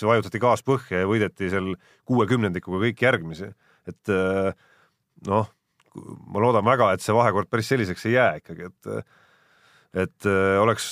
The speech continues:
vist natukenegi olnud, äh, soodsam rada möödumiste jaoks, siis,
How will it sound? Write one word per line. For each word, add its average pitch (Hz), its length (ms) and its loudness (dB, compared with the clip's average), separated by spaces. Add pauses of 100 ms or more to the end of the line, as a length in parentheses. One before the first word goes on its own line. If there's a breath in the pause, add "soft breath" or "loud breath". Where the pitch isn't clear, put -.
(120)
vist 110 240 -4
natukenegi 127 1300 0 (100)
olnud, 110 380 0 (100)
äh, 101 400 2 (160)
soodsam 120 400 0
rada 127 240 4
möödumiste 101 640 0
jaoks, 95 300 -2
siis, 98 160 -6